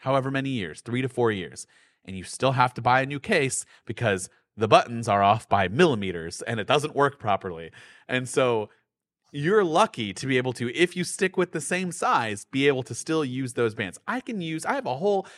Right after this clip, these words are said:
different watch now. It's a completely different watch. And I can still use bands from my, I, my Apple Watch seven and six if I wanted to, and it would work totally fine. So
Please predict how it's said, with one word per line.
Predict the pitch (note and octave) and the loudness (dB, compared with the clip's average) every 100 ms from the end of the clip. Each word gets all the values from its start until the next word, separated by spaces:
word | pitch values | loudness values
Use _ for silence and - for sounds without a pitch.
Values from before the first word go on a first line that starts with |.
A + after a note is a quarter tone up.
| - A#2+ | -14 0
different | G3 A3 B3+ - | 2 2 -2 -4
watch | A2 A#2+ E3+ - - - | -2 2 2 -2 -12 -8
now. | G#2 F2 D#2 F2 | -6 -4 -6 -8
It's | B2+ - | -10 -8
a | D3+ _ _ - | -12 _ _ -6
completely | A3 G3 F4 A3 A3+ | -6 -2 -6 -4 -4
different | A3+ A3+ | -4 -4
watch. | G3 A#3 A#2 - - | 0 0 0 -8 -10
And | D#3+ | -2
I | G3+ | -2
can | G#3+ F#3 | 0 -6
still | - - D4 | -6 -8 -6
use | B3+ C3+ G2+ G2+ | -4 -2 -4 -4
bands | - G2+ F#2+ G#2 | -4 -2 -2 -4
from | - A2+ | -6 -4
my, | G#2 G#2+ G2 | -2 -2 0
I, | B2 A2+ | -2 0
my | A2 | 0
Apple | A#2+ C#3 C#3 | 0 2 2
Watch | A#2+ - | 0 -2
seven | - C3 B2+ C3 C3 - - | -2 -2 -2 -4 -8 -14 -12
and | A2 G2 | -10 -8
six | - C3 - - - - _ - | -6 -6 -6 -10 -14 -14 _ -8
if | A2+ | 0
I | G#2+ | 2
wanted | F#2+ E2+ D#2+ | 2 -4 -10
to, | - - G#2 | -14 -16 -10
and | G#2 | -8
it | |
would | G2+ G2 | -6 -2
work | G#2+ | -2
totally | - B2 A2+ G2+ | 0 -2 -2 -6
fine. | - C#2+ - _ _ _ _ | -10 -14 -16 _ _ _ _
So | D3 C3+ | 2 2